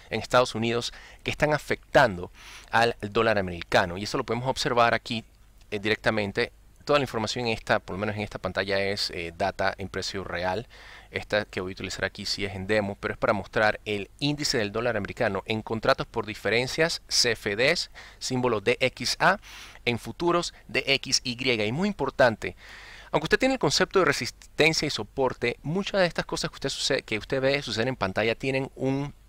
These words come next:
aspecto técnico mucho más profundo, casi fundamental.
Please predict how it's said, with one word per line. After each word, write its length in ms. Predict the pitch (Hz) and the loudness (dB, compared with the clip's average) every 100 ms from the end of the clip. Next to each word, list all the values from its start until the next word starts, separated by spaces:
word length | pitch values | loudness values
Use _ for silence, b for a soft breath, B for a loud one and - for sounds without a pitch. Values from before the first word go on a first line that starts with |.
| - - - - - - | -20 -20 -20 -20 -20 -6
aspecto 540 | - - 139 - 143 - - - - | -4 0 -2 0 -4 -4 -14 -20 -6
técnico 360 | - 135 139 131 | -2 0 -2 -2
mucho 220 | 131 - | -2 -2
más 120 | 131 | -4
profundo, 560 | 127 - - 117 123 156 | -4 -4 -4 -4 -4 -4
casi 200 | - 123 | -2 -2
fundamental. 680 | 131 110 98 95 - 120 196 | -2 -4 -4 -2 4 6 6